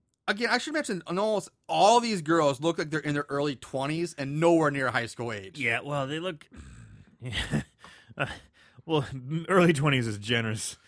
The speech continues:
Speaker 1: Yeah.
Speaker 2: <laughs> They're looking like they're on the, uh, the wrong side of twenty.
Speaker 1: Some
Speaker 2: You
Speaker 1: of,
Speaker 2: know,
Speaker 1: yeah,
Speaker 2: yeah.
Speaker 1: like, there's n-, uh, they're clearly nowhere near high
Speaker 2: No,
Speaker 1: school age.
Speaker 2: no, not at all.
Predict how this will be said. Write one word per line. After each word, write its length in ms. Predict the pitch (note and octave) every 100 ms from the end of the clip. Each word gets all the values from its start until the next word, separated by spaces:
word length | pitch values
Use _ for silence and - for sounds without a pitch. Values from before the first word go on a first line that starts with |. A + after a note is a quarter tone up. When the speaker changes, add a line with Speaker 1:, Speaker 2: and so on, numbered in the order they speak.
| -
Speaker 1:
Yeah. 380 | F3+ C3+ D3 D3+
Speaker 2:
<laughs> 40 | -
They're 480 | D#3+ D3+ E3 E3+ D#3
looking 260 | F3 F3+ D#3
like 140 | C#3+
they're 120 | C3
on 180 | B2 A#2
the, 100 | A2+
uh, 140 | A2 G#2+ - -
the 80 | A2+
wrong 320 | A#2 A#2 A#2
side 180 | A2 G2
of 80 | F2
twenty. 360 | F2+ E2 E2 - - -
Speaker 1:
Some 260 | - G3 G#3+
Speaker 2:
You 60 |
Speaker 1:
of, 160 | F3+ -
Speaker 2:
know, 60 | F3
Speaker 1:
yeah, 260 | F3 B2
Speaker 2:
yeah. 120 | C3
Speaker 1:
like, 100 | D#3+ D#3+
there's 160 | F3
n-, 260 | E3 G3+ E3
uh, 140 | E3 E3+
they're 240 | E3 E3 D#3+
clearly 440 | - - F#3+ D#3+ C#3+
nowhere 360 | D3 D3 C3+
near 140 | B2 A#2+
high 100 | A2
Speaker 2:
No, 180 | C3+ A2+
Speaker 1:
school 80 | F2
age. 60 | G2+
Speaker 2:
no, 260 | G#2 F2+
not 180 | F2 F#2+
at 60 | F2
all. 220 | E2 D#2